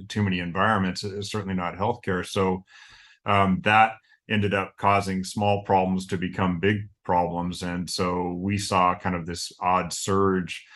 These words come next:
when things started opening up with patients coming in that, you know, it had been a year or even two years in some cases, and things got neglected and put off. So, yeah. And then, you know, you mentioned the event when we didn't, we actually had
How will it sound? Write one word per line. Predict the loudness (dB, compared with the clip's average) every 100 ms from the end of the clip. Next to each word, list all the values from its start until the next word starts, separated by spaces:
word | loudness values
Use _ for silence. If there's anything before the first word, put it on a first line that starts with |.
| -20 _
when | -4 -2 -2
things | 0 -2 0
started | 0 0 0
opening | -2 -2 -6 -2
up | -2 -2
with | -8 -6
patients | -6 -4 -6
coming | -4 -4 -4
in | -4
that, | -6 -8 -8
you | -8
know, | -6
it | -6
had | -8 -8
been | -8 -6
a |
year | -6 -6 -4 -2 -4
or | -4 -8
even | -8 -8
two | -6 -2
years | -2 -2 -6
in | -8
some | -8 -8
cases, | -6 -6 -6 -8 -8
and | -10 -8 -8 -10 -16 -20 -20 _ -4
things | -2 -2
got | -2 -2 -2
neglected | -8 -4 -4 -4 -6 -6
and | -8 -8
put | -6 -4
off. | -2 -2 -4
So, | -4 -4 -4 -6 -20 -20 0
yeah. | 4 4
And | 4 2 2
then, | 2 0 -4
you | -4
know, | -4
you | 0 0
mentioned | 0 0 -2
the | -2
event | -4 -2 -2 -2 -4
when | -6
we | -4
didn't, | 0 2 2 0
we | 2 2
actually | 2 0 -2
had | 0 2 0 -2